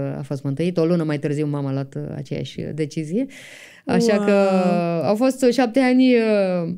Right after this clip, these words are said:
Speaker 1: tumultoși, uh, dar rezult-, rezultatul a fost bun. Uh, și mi-aduc aminte că mă gândeam, părinții mei sunt ultimele persoane de pe fața pământului care vreodată vor înțelege și vor accepta adevărul
Speaker 2: Mhm.
Speaker 1: ăsta. Și Dumnezeu m-a smerit și mi-a dat o palmă așa peste față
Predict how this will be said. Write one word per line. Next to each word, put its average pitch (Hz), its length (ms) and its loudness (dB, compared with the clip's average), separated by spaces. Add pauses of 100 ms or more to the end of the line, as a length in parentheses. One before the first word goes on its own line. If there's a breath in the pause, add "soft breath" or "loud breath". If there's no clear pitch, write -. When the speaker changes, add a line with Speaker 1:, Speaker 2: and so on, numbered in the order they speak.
(220)
Speaker 1:
tumultoși, 220 760 2
uh, 226 300 2
dar 208 180 2
rezult-, 214 520 4
rezultatul 196 600 0
a 180 60 -2
fost 175 240 -2
bun. 175 260 -2 (480 loud breath)
Uh, 175 280 0
și 185 160 -2
mi-aduc 180 240 0
aminte 208 220 0
că 185 80 -2
mă 170 80 2
gândeam, 175 240 0
părinții 185 320 -2
mei 214 280 0
sunt 190 300 -6
ultimele 262 400 2
persoane 208 360 -4
de 196 80 -4
pe 190 100 -6
fața 190 280 -6
pământului 190 460 -2
care 165 280 -4 (280)
vreodată 170 600 0
vor 151 160 0
înțelege 151 580 -2
și 135 120 -6
vor 143 180 0
accepta 135 580 -4 (140)
adevărul 143 400 0
Speaker 2:
Mhm. 139 100 0
Speaker 1:
ăsta. 175 220 -4 (540 loud breath)
Și - 160 -8
Dumnezeu 190 560 2
m-a 185 200 0
smerit 190 480 2
și - 160 -6
mi-a 170 160 0
dat 170 140 -4
o 175 140 0
palmă 175 440 -4
așa 160 180 -6
peste 165 220 -6
față 156 440 -6